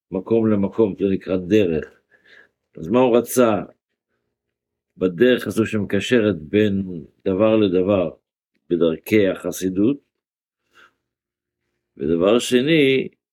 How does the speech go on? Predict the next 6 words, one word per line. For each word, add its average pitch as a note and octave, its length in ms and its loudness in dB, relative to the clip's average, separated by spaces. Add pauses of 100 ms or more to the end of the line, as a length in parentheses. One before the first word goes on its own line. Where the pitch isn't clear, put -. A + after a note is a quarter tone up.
(1200)
מה G#2+ 160 0
ב-, A2 240 2
מה A2+ 120 2
זה A2+ 120 2
החסידות G2 540 -2
עצמה? G2 220 -6